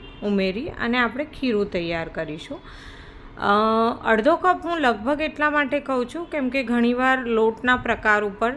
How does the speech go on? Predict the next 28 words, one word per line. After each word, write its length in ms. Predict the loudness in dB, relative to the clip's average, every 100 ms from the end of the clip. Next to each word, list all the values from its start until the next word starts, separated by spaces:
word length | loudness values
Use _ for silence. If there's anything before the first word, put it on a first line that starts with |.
| -6 -16
વધારે 480 | -4 0 2 2 4
ઓછા 320 | 2 2 -2
પાણીની 520 | 0 2 2 2 0 0
જરૂર 400 | -2 -2 -6 -4
પડે 260 | -2 -2 -6
છે. 180 | -8 -10 -10 -16 -18 -18 -4
અહીંયા 320 | 2 4 4
આપણે 220 | 2 0
ખીરું 440 | -4 -4 -4 -2 2
બહુ 220 | 2 2
ઘટ્ટ 320 | 0 -2 0
પણ 220 | -2 -2
નથી 340 | 0 -2 -2 -2
રાખવાનું 520 | -2 -2 -2 -2 -4
અને 120 | -4
બહુ 200 | -2 -2
પાતળું 600 | 0 0 0 0 -2 -2
પણ 100 | -2
નથી 360 | -2 -4 -6 -6
રાખવાનું. 640 | -4 -6 -8 -10 -10 -16 -18 -20 -20 -20 -20 -20 -20 -2
તો 400 | 2 6 4 2 0
એના 300 | 0 2 2
માટે 360 | 2 2 0
થઈને 500 | 0 -2 -2 -2 -6 -12 -20 -20 -20 -20 -2
હું 300 | 2 2 -2 -10 -2
અડધો 360 | 0 2 2 0
કપ 240 | 2 0 0
લગભગ 440 | -2 -2 -2 -4